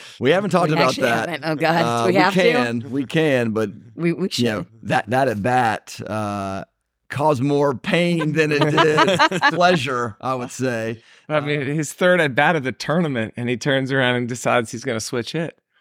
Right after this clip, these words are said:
Speaker 1: Wild. Yeah, I mean, he's hit
Speaker 2: Uh-huh.
Speaker 1: right-handed every bat, every at bat of his entire life, and he had asked the coach before the game, Coach Scott, he said, "Hey, if we're up by fifteen, can I bat lefty?" Which is a strange request to, number one,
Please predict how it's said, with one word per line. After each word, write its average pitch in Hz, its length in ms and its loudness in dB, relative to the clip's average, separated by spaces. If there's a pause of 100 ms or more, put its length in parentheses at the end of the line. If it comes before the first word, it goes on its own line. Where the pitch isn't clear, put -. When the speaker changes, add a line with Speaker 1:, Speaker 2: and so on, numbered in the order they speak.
(120)
Speaker 1:
Wild. 80 480 -12 (480)
Yeah, 120 280 2
I 98 60 0
mean, 123 160 2
he's 143 180 2
hit 147 100 4
Speaker 2:
Uh-huh. 120 100 2
Speaker 1:
right-handed 135 680 2
every 117 240 0
bat, 113 340 0
every 120 260 4
at 110 80 2
bat 113 260 2
of 110 80 -4
his 107 80 2
entire 104 320 2
life, 110 540 0
and 101 580 2
he 110 140 0
had 107 100 2
asked 104 300 0
the 90 80 -2
coach - 600 0 (360)
before 110 320 2
the 101 80 0
game, 113 400 2
Coach 95 220 2
Scott, 120 360 2
he 98 60 2
said, 98 180 2
"Hey, 120 140 4
if 95 80 0
we're 113 100 4
up - 60 -4
by 101 120 2
fifteen, 104 720 2 (360)
can 101 100 2
I 98 100 2
bat 98 240 -2
lefty?" - 360 -4
Which 90 200 -6
is 101 120 -2
a 101 60 -2
strange 147 400 2
request 127 480 0
to, 107 100 0
number 113 200 2
one, 113 300 2